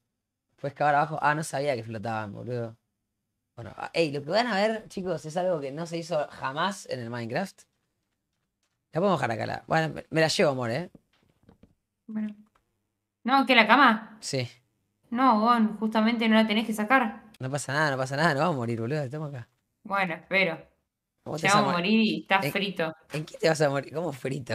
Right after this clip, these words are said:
Speaker 1: ¿Qué te vas a morir? ¿Qué te va a matar?
Speaker 2: Uno nunca sabe lo que puede pasar en la vida.
Speaker 1: Vení, vení a la, y hacés clic derecho y ya está igual.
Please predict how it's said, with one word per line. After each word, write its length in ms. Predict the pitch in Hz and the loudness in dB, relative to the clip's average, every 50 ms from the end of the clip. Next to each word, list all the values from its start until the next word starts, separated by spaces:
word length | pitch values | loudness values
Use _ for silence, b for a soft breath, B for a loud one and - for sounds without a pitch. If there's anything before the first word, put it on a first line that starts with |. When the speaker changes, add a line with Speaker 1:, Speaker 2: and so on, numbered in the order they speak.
| 120 117 | -4 -4
Speaker 1:
¿Qué 80 | 147 143 | -4 -2
te 80 | 147 | -2
vas 120 | 135 139 139 | -2 -2 -2
a 80 | 120 | -2
morir? 300 | 113 110 110 104 101 95 117 | -4 -4 -4 -6 -6 -6 -6
¿Qué 100 | 135 139 | -4 -2
te 80 | 147 | 0
va 60 | 147 135 | 0 0
a 20 | |
matar? 360 | 127 120 104 110 101 98 98 _ _ _ _ _ _ _ _ _ _ _ _ _ _ _ _ _ _ _ _ _ _ _ _ _ _ _ _ _ _ _ _ _ _ _ _ _ _ _ _ _ _ _ _ _ _ _ _ _ _ _ _ _ _ _ _ _ _ _ _ _ _ _ _ _ _ _ _ _ _ _ _ _ _ _ _ _ _ _ _ _ _ _ _ _ _ _ _ _ _ _ _ _ _ _ _ _ _ _ - | 0 -2 -4 -6 -6 -8 -10 _ _ _ _ _ _ _ _ _ _ _ _ _ _ _ _ _ _ _ _ _ _ _ _ _ _ _ _ _ _ _ _ _ _ _ _ _ _ _ _ _ _ _ _ _ _ _ _ _ _ _ _ _ _ _ _ _ _ _ _ _ _ _ _ _ _ _ _ _ _ _ _ _ _ _ _ _ _ _ _ _ _ _ _ _ _ _ _ _ _ _ _ _ _ _ _ _ _ _ -20
Speaker 2:
Uno 240 | 233 220 208 208 202 | -16 -12 -10 -10 -10
nunca 300 | 202 196 196 196 185 185 | -12 -12 -12 -10 -10 -8
sabe 420 | - - 190 - - 190 185 185 | -8 -6 -4 -4 -4 -4 -6 -8
lo 100 | 185 - | -10 -8
que 100 | 185 - | -8 -10
puede 160 | 190 190 190 190 | -10 -10 -10 -10
pasar 280 | 185 180 - - - 180 | -10 -12 -12 -12 -12 -10
en 80 | - | -10
la 80 | 185 185 | -8 -8
vida. 100 | - - | -6 -4
Speaker 1:
Vení, 220 | 127 147 190 202 | -2 0 0 2
vení 180 | 190 175 196 214 | 2 0 2 2
a 40 | 202 | 2
la, 140 | 185 156 - - | 0 0 -2 -2
y 140 | 139 139 139 | 0 2 2
hacés 220 | 135 127 170 175 | 2 2 0 0
clic 120 | - 190 180 | 0 2 2
derecho 200 | 180 175 - 175 | 2 2 0 0
y 40 | 156 123 | -2 -2
ya 60 | 131 | -2
está 120 | 135 156 | -2 -2
igual. 220 | 139 117 110 104 | -2 -2 -2 -4